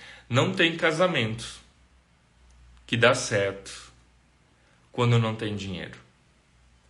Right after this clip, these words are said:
Não existe beijo, não existe abraço, não existe romantismo, não existe carinho.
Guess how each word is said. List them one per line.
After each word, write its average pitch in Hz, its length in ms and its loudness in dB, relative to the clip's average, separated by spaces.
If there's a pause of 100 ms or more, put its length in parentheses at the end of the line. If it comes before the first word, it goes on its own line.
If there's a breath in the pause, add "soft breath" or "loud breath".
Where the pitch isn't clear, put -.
(280 soft breath)
Não 135 140 2
existe 120 380 0
beijo, 120 580 2
não 110 100 2
existe 113 380 -2
abraço, 110 600 2
não 110 100 -2
existe 113 340 -4
romantismo, 107 840 -4
não 104 100 -4
existe 110 420 -4
carinho. 113 720 -2